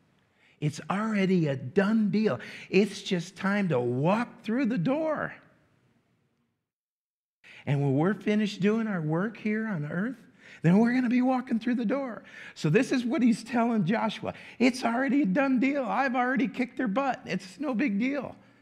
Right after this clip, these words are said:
Just go. Just go." Now, this next part's just like God.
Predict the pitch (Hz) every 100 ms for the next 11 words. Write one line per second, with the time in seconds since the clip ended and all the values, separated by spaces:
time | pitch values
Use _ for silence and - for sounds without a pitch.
0 | _ - 240 - 262 285 330 - - _
1 | _ _ _ _ _ _ _ _ _ -
2 | 254 - 330 - - - _ _ _ _
3 | _ _ _ _ _ _ _ _ _ _
4 | _ _ _ _ _ _ _ _ _ _
5 | _ 123 123 127 123 151 139 - 120 101
6 | - - - 220 - 123 95 80 80 69
7 | 78